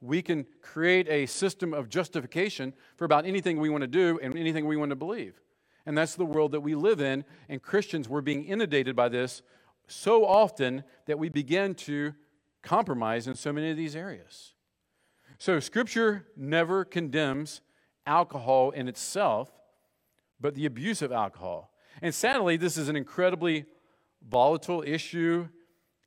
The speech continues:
that causes great divisions and harsh judgments among Christians.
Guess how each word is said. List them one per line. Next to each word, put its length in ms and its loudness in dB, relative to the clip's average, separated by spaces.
that 100 -8
causes 380 0
great 480 -2
divisions 640 -4
and 100 -6
harsh 420 -2
judgments 540 -4
among 200 -6
Christians. 580 -4